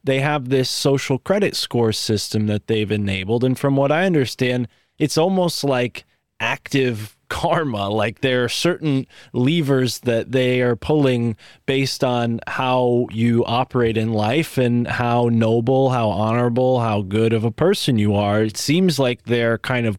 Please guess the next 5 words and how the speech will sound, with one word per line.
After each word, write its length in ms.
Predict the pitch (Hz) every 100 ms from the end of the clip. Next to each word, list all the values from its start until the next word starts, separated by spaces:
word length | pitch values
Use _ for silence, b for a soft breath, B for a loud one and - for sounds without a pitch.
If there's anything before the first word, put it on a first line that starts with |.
| -
putting, 420 | - 135 123 117 - _ _ _ _ -
like, 280 | 107 101 - -
tangible 840 | - 147 180 165 160 147 139 131 -
karma 460 | - 165 175 135
points 720 | - - 98 92 76 - -